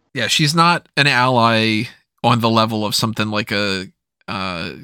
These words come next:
Corinne Bay, who's throughout, like, most of the film,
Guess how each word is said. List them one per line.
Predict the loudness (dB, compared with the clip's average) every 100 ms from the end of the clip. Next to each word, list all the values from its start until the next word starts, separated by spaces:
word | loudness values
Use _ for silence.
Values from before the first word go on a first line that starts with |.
| -12
Corinne | 0 2 2 2
Bay, | 2 2 0
who's | -2 -4 -2 -2 -2 -10 _
throughout, | -2 0 0
like, | -4 -6
most | -4 -4 -4 -8
of |
the | -8
film, | -4 -2 -2 -6 -8